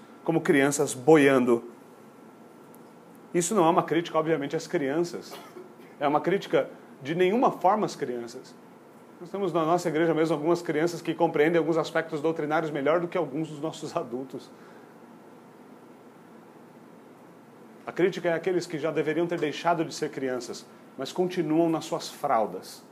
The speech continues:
Continuam tendo que voltar aos pontos mais elementares.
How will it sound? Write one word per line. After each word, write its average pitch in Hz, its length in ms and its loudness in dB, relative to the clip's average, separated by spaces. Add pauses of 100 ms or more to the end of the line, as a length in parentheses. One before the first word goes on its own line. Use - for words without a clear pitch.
(1700)
Continuam 165 460 2
tendo 170 200 2
que 160 120 -2
voltar 160 400 6
aos 143 120 4
pontos 143 300 -2
mais 143 180 2
elementares. 143 920 2